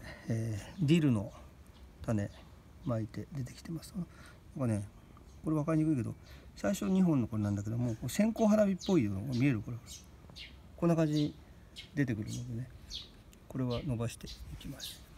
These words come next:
で、俺気がついたんだけどさ、この庭って結構さ、これさ、みかんじゃない？これ。みかんの花だと思うんだけど、でね、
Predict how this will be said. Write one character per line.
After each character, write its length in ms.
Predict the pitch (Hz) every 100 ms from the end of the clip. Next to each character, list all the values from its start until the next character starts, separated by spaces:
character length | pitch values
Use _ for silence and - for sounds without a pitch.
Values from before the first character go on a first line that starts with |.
| - - - - - - - - - - -
で、 220 | 156 139 98 - - - - -
俺 180 | 170 -
気 100 | 170
が 80 | 226
つ 60 | 254
い 40 | 202
た 80 |
ん 60 | 147
だ 60 | 117
け 100 | - -
ど 80 | 113
さ、 40 | - -
こ 100 | 151
の 80 | 170
庭 200 | 180 170
っ 40 |
て 140 | 160 156
結 140 | 156 -
構 80 | -
さ、 60 | - -
こ 60 |
れ 80 | 135
さ、 120 | 131 127 - - - - - - 151
み 140 | 240
か 160 | - 143
ん 80 |
じ 60 | 98
ゃ 40 |
な 100 | 110
い？ 40 | 170
こ 80 | -
れ。 60 | - - - - - - - - - - - - - - - - -
み 100 | 170
か 140 | 139
ん 60 | 101
の 60 |
花 200 | 95 110
だ 100 | 107
と 80 | -
思 80 | 117
う 40 | 107
ん 40 |
だ 80 | 101
け 80 | 113
ど、 160 | 123 120 - - -
で 100 | 151
ね、 140 | 127